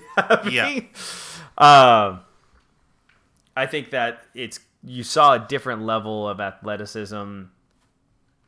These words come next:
Speaker 1: and dynamicism, or, like, just the, just dynamic players in space with a quarterback that can get them a ball fast. And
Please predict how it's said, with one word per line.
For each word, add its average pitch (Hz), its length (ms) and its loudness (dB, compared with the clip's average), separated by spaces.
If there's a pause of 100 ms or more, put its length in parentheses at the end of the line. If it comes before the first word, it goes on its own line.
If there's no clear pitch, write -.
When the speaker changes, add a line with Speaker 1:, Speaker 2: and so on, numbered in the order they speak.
(140)
Speaker 1:
and 104 360 -18
dynamicism, 107 960 -12 (160)
or, 101 280 -18
like, 101 180 -18 (1000)
just 120 220 -20
the, 110 140 -14 (880)
just - 340 -20
dynamic 123 720 -8
players 107 800 -10 (600)
in 123 220 -14
space 110 720 -10 (180)
with 110 440 -12 (140)
a - 40 -18
quarterback 123 460 -8
that 113 100 -14
can 117 100 -18
get 107 160 -14
them 107 120 -16
a 95 40 -18
ball 92 220 -14
fast. - 520 -20 (800)
And 98 640 -12